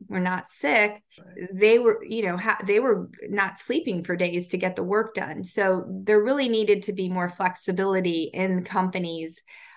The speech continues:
Speaker 1: in all facets in order for everyone to, to manage stress better and not feel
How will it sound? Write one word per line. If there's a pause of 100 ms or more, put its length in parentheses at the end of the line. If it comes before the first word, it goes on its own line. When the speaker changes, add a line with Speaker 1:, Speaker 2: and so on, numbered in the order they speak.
(100)
Speaker 1:
in
all
facets
in
order (100)
for
everyone (120)
to,
to
manage
stress
better (400)
and
not
feel